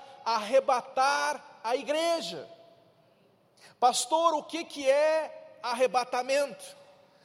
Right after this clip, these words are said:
Arrebatamento, segundo a nossa fé, segundo o que entendemos da palavra de Deus, é o próximo capítulo da sua vida.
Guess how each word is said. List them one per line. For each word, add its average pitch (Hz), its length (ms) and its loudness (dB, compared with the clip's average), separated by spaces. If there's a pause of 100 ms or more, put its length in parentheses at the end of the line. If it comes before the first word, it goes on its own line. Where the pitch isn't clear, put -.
(120)
Arrebatamento, 254 1000 -2
segundo 233 600 -6 (380)
a 185 100 0
nossa 226 320 -2
fé, 226 500 -4 (280)
segundo 220 420 -4
o 233 60 -6
que 247 100 -12
entendemos 240 640 -4
da 220 140 0
palavra 214 400 0
de 190 100 -10
Deus, 185 580 -6 (800)
é 208 380 2 (180)
o 180 80 -8
próximo 226 640 -2
capítulo 208 680 -8
da 202 120 -2
sua 208 280 -6
vida. 160 380 -12